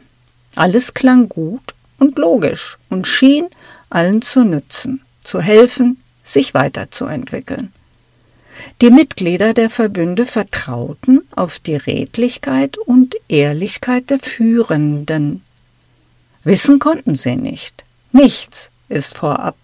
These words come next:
prüfbar gewesen. Wir vertrauen Menschen, in deren Mitte wir uns sicher und wohl fühlen. Wir trauen uns, ihnen zu glauben, was sie vorschlagen.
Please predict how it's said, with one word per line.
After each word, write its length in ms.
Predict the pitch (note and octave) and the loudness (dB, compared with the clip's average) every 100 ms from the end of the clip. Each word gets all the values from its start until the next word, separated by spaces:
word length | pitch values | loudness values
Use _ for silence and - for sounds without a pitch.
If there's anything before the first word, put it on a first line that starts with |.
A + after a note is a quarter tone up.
| - | -12
prüfbar 640 | - B3+ - - - - | 2 2 2 -8 -12 -12
gewesen. 640 | - - F3+ F3 E3 - - _ _ _ _ _ _ _ _ _ - - - - - | -10 -8 -6 -6 -6 -8 -10 _ _ _ _ _ _ _ _ _ -20 -16 -14 -16 -2
Wir 140 | B3 C4 | 4 4
vertrauen 520 | C#4 - A#3+ A#3 A3 | 4 0 2 4 4
Menschen, 580 | F3+ F#3 - C4+ C4+ C4+ | 2 0 -2 6 6 6
in 220 | A3+ G3+ | 0 0
deren 360 | G3 F#3+ F3+ E3 | 0 -2 -2 -2
Mitte 320 | F3 B3 A3+ | -2 -2 0
wir 140 | A3+ | -2
uns 220 | G3 E3+ | -2 -4
sicher 300 | F3+ E3 A3 | -6 -4 -4
und 220 | B3+ A3 E3+ | 0 -2 -2
wohl 360 | D3 D3+ C#3+ | -2 0 -2
fühlen. 520 | C3+ - - - F3 _ _ _ _ _ _ | -4 -14 -12 -12 -14 _ _ _ _ _ _
Wir 180 | - F#3+ | -6 -4
trauen 560 | - A#3+ B3+ G3+ D3 - | -4 0 2 2 0 -4
uns, 480 | C#3+ - - - - | -6 -8 -8 -14 -8
ihnen 240 | F3+ F3 D#3+ | -4 -2 -4
zu 200 | - F3 | -8 -6
glauben, 600 | G#3 A3 G3+ D3 - - _ _ _ _ | -2 2 2 2 -4 -10 _ _ _ _
was 160 | D3+ C#3+ | -8 -6
sie 100 | D#3+ | -8
vorschlagen. 800 | - G3+ F#3+ - - C#3+ - E3+ | -2 -2 -2 -4 -8 -8 -10 -14